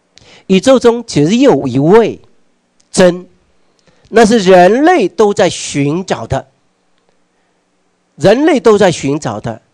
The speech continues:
你不相信吗？因为人里头虚空嘛，想要找一个真的东西，看到了奇奇怪怪的大石头，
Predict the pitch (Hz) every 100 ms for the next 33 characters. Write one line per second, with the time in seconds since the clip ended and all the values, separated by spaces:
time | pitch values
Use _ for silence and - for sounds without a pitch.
0 | _ _ _ - 147 190 202 196 190 156
1 | 143 - _ _ _ _ _ _ _ _
2 | _ - 277 285 311 190 143 165 147 226
3 | 254 _ _ _ 147 170 196 180 - -
4 | 254 - 214 202 131 - _ _ _ _
5 | _ _ - 220 285 294 - 175 226 214
6 | - 349 320 262 202 185 - 147 143 _
7 | _ _ _ _ _ - 220 220 208 185
8 | - - 254 269 - 185 240 196 214 170
9 | - 254 190 160 190 185 135